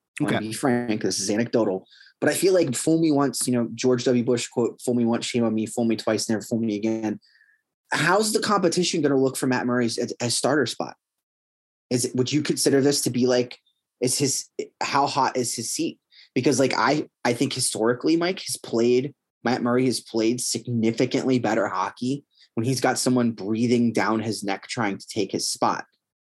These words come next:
Speaker 1: He hasn't really had that element since the year you called out, his last
Speaker 2: Damn.
Speaker 1: good year.
Speaker 2: That's a
Speaker 1: And, like,
Speaker 2: really good point.
Speaker 1: like, that, all that, that dynamic with Fleury, and then to some extent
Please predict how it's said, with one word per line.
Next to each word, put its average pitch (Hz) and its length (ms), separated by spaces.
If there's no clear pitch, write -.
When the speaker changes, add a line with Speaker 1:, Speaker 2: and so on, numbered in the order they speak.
Speaker 1:
He 160 140
hasn't 180 260
really 160 240
had 120 460
that 113 240
element 127 480
since - 300
the 120 100
year 117 360
you 117 240
called 107 400
out, 117 240
his 135 160
last 101 240
Speaker 2:
Damn. 180 180
Speaker 1:
good - 160
year. 110 340
Speaker 2:
That's - 180
a 269 40
Speaker 1:
And, 151 140
like, 143 160
Speaker 2:
really 135 160
good 160 160
point. 190 360
Speaker 1:
like, 139 240
that, - 260
all 139 220
that, - 260
that 156 200
dynamic 135 720
with 135 140
Fleury, 135 500
and 131 100
then 120 140
to 131 100
some 131 220
extent - 440